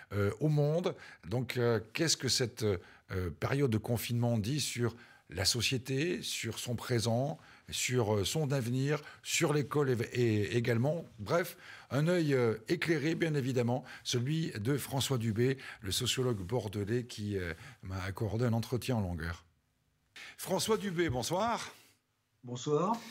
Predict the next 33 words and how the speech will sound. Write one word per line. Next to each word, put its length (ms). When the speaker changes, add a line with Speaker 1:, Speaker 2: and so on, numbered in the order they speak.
Speaker 1:
Avant 240
d'aborder 400
certains 320
points 440
très 180
précis 500
sur 160
la 100
période 500
que 120
l'on 180
traverse 640
et 60
qui 360
est 160
une 120
période 380
tout 160
à 120
fait 160
exceptionnelle 520
et 40
particulière, 800
quel 120
regard 520
essentiel, 580
vous, 220
en 80
tant 160
que 120
sociologue, 540
vous 200
portez 580